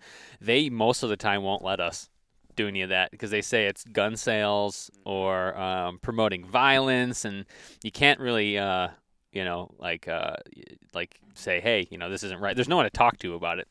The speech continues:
So, well, so we met at the A T A show, and we, I, you know, that's kind of, um, you know, I followed you quite a bit since, just 'cause you guys have cool videos. Um, uh, we, we talk in a little whitetail, uh, public land, and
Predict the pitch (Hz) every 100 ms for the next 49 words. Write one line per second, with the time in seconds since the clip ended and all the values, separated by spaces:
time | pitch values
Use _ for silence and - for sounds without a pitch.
0 | - - - 87 87 - _ - - -
1 | - - - - - - - - _ _
2 | - 190 165 185 196 196 233 208 160 151
3 | - 139 123 120 139 127 127 135 170 175
4 | - 156 147 131 151 - - 170 147 113
5 | - - - - 117 104 98 101 - 120
6 | 113 - 135 131 110 104 104 92 120 110
7 | 95 110 107 - - 107 95 - 104 -
8 | 98 95 98 - 90 - 98 87 95 92
9 | 85 90 - 92 87 87 - - - _
10 | - - _ _ - 110 104 107 - 131
11 | 127 104 104 95 90 95 - 85 85 90
12 | 92 87 85 - - 95 - 90 87 87
13 | 87 87